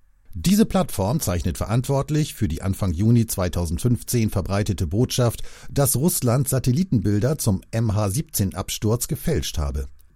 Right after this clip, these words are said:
Diese Nachricht, die es in fast alle großen Medien schaffte und heute noch auf der Website der Tagesschau abrufbar ist, musste jedoch wenig später wieder korrigiert werden,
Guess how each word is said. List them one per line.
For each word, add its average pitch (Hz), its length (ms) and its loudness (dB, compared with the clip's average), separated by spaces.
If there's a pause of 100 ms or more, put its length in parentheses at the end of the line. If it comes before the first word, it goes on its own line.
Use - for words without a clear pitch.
(280)
Diese 139 300 2
Nachricht, 143 460 2
die 131 100 2
es 104 140 0
in 98 100 -2
fast - 320 -4
alle 135 220 0
großen 107 340 2
Medien 110 320 2
schaffte 113 460 0 (260)
und 110 300 2
heute 127 260 4
noch 90 140 0
auf 80 120 -8
der - 140 0
Website 98 480 0
der 92 80 -2
Tagesschau 101 540 -2
abrufbar 90 680 -4
ist, - 340 0 (360)
musste 180 300 4
jedoch 156 320 2
wenig 131 240 2
später 127 500 2
wieder 143 160 0
korrigiert 139 640 0
werden, 110 340 4